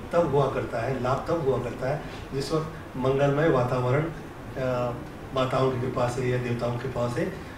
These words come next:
अ, हमें कहीं ना कहीं पे मिलता है। तो मुझे ऐसा लगता है कि ये दक्षिण का नाम है और ये मैं इससे जुड़ा हुआ हूँ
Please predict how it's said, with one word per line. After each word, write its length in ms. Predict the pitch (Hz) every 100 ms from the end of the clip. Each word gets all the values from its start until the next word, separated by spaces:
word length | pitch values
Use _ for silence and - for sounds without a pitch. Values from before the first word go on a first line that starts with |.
| -
अ, 340 | 127 123 117 117 -
हमें 160 | 135
कहीं 220 | 127 123
ना 60 | 127
कहीं 180 | 123 123
पे 340 | - - 135
मिलता 300 | 120 117 117
है। 300 | 101 - - - - -
तो 380 | 180 185 185 -
मुझे 240 | 151 147 170
ऐसा 260 | 151 143
लगता 300 | 147 131 131
है 140 | 139 170
कि 240 | 175 156
ये 220 | 156 160 147
दक्षिण 280 | 127 160 151
का 100 | 123
नाम 260 | 120 113
है 160 | 110 - - - - - 151
और 280 | 151 147
ये 160 | 143 156
मैं 180 | 147 156
इससे 200 | 147 156
जुड़ा 240 | 127 127
हुआ 160 | 127 131
हूँ 280 | 131 -